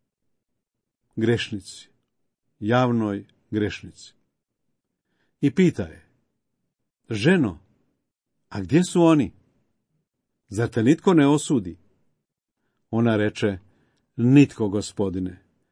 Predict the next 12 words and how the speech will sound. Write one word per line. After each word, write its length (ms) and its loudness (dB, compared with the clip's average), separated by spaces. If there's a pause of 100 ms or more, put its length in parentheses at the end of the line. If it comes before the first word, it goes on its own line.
(500)
„Ma 240 2
ni 200 4
ja 180 6
te 180 2
ne 120 2
osuđujem, 720 0 (240)
idi 580 4 (500)
i 140 4
osada 640 2
više 580 -2
nemoj 520 -2
griješiti.” 760 -2